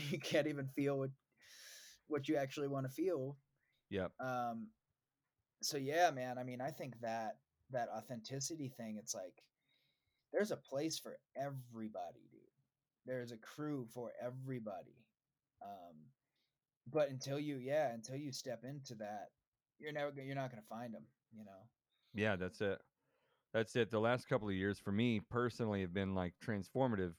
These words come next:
Speaker 2: because four years ago I started, you know, I was divorced five years ago, and then I was married for ten years before that. And I lived a life that was really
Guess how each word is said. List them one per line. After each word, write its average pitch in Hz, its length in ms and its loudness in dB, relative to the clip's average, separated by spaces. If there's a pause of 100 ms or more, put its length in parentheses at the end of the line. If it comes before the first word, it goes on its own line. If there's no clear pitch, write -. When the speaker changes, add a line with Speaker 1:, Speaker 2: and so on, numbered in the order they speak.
Speaker 2:
because 92 280 -4
four 107 220 4
years 95 260 4
ago 90 260 4
I 90 60 2
started, 90 360 2 (340)
you 95 120 -4
know, 85 140 -4 (120)
I 135 80 8
was 147 140 10
divorced 120 460 6
five 127 240 10
years 98 220 4
ago, 82 320 -2 (640)
and 113 160 8
then 107 260 8
I 98 40 4
was 98 140 0
married 113 180 6
for 95 80 -2
ten 110 220 2
years 101 180 4
before 95 280 2
that. 98 280 4 (580)
And 104 120 6
I 107 100 10
lived 117 540 6
a 110 40 6
life 117 400 6
that 98 120 2
was 90 180 -4
really 104 360 2